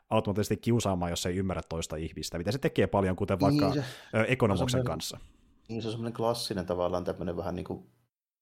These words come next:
Speaker 2: just tämmönen niinku, jos ottaisi jonkun Jenkkien high school draama, niin Peacemaker olisi niinku just se, tiedätkö, joku niinku jenkkifutisjoukkueen se niinku kapteeni, joka niinku kiusaa muita. Se on se klassinen semmonen, tiedätkö,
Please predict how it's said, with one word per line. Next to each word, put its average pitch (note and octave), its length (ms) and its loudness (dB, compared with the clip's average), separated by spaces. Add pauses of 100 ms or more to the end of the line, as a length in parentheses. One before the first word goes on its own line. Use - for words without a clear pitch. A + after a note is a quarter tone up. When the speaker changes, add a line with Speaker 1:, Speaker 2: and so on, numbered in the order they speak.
(1900)
Speaker 2:
just - 100 -8
tämmönen G#2+ 320 2
niinku, G2+ 320 -2 (180)
jos G2 120 4
ottaisi G2 240 0
jonkun F#2+ 340 -2 (100)
Jenkkien G2 460 2
high F2+ 240 4
school - 320 -6
draama, - 400 -6 (440)
niin - 180 -20 (760)
Peacemaker F#2+ 400 -2
olisi F2+ 240 0
niinku F2+ 320 -4
just F#2+ 200 -4
se, F2 220 2 (400)
tiedätkö, F2+ 260 -2
joku F2 340 0
niinku E2 440 -4 (580)
jenkkifutisjoukkueen E2 920 -2
se E2 100 -4
niinku E2 160 -4
kapteeni, D#2+ 560 -2
joka D2+ 240 -2
niinku D2+ 180 -4
kiusaa D2 500 -2
muita. C#2 240 -4
Se - 60 -6
on F#2 60 0
se G#2 60 -2
klassinen G#2 520 2
semmonen, E2+ 300 -6
tiedätkö, F2+ 220 -2